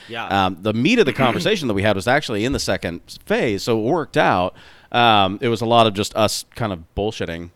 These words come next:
Speaker 2: back and <laughs> forth
Speaker 1: Right.
Speaker 2: to begin.
Speaker 1: Yeah.
Speaker 2: But, uh, so I got it all done and got it ready, and then you came on,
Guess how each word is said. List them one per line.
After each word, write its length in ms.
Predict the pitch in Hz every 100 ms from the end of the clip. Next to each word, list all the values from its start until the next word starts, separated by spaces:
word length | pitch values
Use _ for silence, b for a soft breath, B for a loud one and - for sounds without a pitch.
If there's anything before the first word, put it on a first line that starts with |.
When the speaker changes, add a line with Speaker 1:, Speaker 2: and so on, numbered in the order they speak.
| _
Speaker 2:
back 160 | 98 92
and 100 | 92
<laughs> 60 | -
forth 440 | 160 170 90 - -
Speaker 1:
Right. 100 | 214
Speaker 2:
to 60 | 147
begin. 400 | 143 151 165 151 B
Speaker 1:
Yeah. 220 | 123 123 -
Speaker 2:
But, 180 | 175 170
uh, 220 | 156 139
so 360 | - 151 139 -
I 200 | 135 117 _ _
got 160 | 143 160
it 60 | 175
all 120 | 165
done 380 | 135 127 127 131 B B
and 600 | 117 117 110 107 104 95 - b b b _ _ _ _ -
got 160 | 135 139
it 40 |
ready, 320 | 123 135 123
and 120 | 110
then 260 | 113 113 104
you 160 | 123 226
came 260 | 147 107
on, 340 | 90 85 90